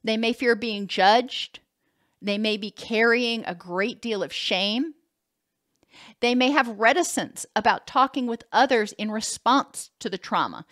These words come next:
They may have tried to talk about it before and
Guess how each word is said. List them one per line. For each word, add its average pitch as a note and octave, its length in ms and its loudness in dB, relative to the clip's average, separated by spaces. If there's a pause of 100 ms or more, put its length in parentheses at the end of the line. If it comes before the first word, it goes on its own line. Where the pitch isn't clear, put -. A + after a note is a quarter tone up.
(260)
They F#3+ 100 -2
may A3 140 0
have G#3+ 100 -2
tried G#3 260 2
to F#3 80 -6
talk - 360 -2
about G#3 240 4
it - 100 0
before B3 640 2
and F#3 580 -6